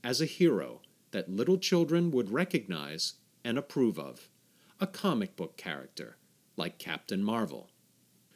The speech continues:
Ah, Captain Marvel, what's in a name? In March two thousand nineteen, which at this recording is still a month or so away,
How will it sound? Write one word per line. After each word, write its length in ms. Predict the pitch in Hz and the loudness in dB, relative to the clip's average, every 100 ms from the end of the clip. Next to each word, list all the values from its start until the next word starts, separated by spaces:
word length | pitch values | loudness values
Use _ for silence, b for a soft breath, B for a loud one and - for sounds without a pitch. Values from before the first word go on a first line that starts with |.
| b b b - | b b b 0
Ah, 460 | 127 151 165 170 170 | 4 6 6 6 2
Captain 540 | - 143 156 - 160 | 0 0 2 4 4
Marvel, 580 | 147 127 113 113 101 - _ _ _ - | 6 4 4 4 2 -4 _ _ _ -10
what's 580 | 85 98 139 175 - | -2 4 4 4 4
in 140 | 175 165 | 6 6
a 60 | |
name? 480 | 175 147 101 80 71 - - _ _ _ _ _ b b b b _ _ | 6 4 2 -2 -10 -18 -20 _ _ _ _ _ b b b b _ _
In 200 | 156 139 | 2 2
March 460 | 139 160 247 - - | 4 4 2 0 4
two 160 | 202 | 4
thousand 440 | 185 165 160 170 151 | 6 4 4 4 2
nineteen, 680 | 135 143 - 110 76 87 - _ | 2 0 0 -2 -2 -8 -14 _
which 240 | 104 104 123 | -2 0 2
at 180 | 110 | 2
this 220 | - 127 - | 4 2 2
recording 480 | 120 135 95 85 | 0 0 0 0
is 120 | 107 101 | 0 0
still 260 | - 110 | 2 2
a 40 | 95 | 2
month 280 | 95 95 | -2 -2
or 80 | 92 | -2
so 260 | - 101 82 | -2 -2 -4
away, 480 | 78 92 78 65 | -2 -4 -4 -8